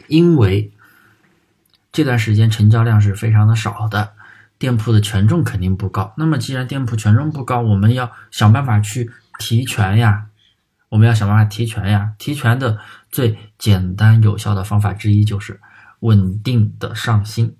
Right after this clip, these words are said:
定时定量的上新。所以大家一定要保持住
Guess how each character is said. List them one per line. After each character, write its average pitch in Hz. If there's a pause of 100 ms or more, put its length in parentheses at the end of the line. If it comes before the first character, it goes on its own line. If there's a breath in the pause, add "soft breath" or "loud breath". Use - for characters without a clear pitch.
(120)
定 127
时 107
定 110
量 110
的 104
上 101
新。 110 (280 loud breath)
所 117
以 107
大 107
家 110
一 104
定 104
要 104
保 104
持 104 (240 loud breath)
住 107